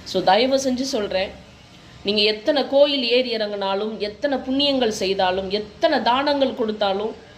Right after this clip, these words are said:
அதெல்லாம் ஒண்ணுமே, ஒண்ணுமே உங்களுக்கு வந்து புண்ணியம் இல்ல. உங்க பேரண்ட்ஸை நீங்க நல்லா பாருங்க, உங்களுடைய மாமன் மாமியாரை நல்லா பாருங்க.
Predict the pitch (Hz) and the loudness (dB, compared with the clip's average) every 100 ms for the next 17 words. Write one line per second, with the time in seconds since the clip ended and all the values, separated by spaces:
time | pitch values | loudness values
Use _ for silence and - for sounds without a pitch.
0 | - - 185 196 226 277 208 226 277 302 | -14 -4 0 2 2 2 0 -2 0 0
1 | 302 311 302 185 - - 196 208 240 233 | 0 0 0 -2 -10 -14 -12 -10 -8 -4
2 | 269 233 196 208 214 247 254 247 247 233 | -4 -2 -6 -6 -8 -6 -4 0 0 0
3 | 226 254 190 127 - - - - - 196 | 0 2 2 0 -10 -18 -18 -20 -8 -4
4 | 208 208 254 254 277 302 277 294 294 269 | -4 -2 2 4 4 2 0 0 0 0
5 | 190 190 208 254 - 196 185 185 196 196 | -2 -2 0 0 0 -2 -4 -2 -2 -2
6 | 190 214 240 220 208 190 202 247 277 247 | -4 -4 -2 -2 -2 0 0 2 2 0
7 | 214 202 190 190 185 185 220 233 214 175 | 0 0 0 0 -2 -2 0 0 0 -2
8 | 175 185 | -4 -6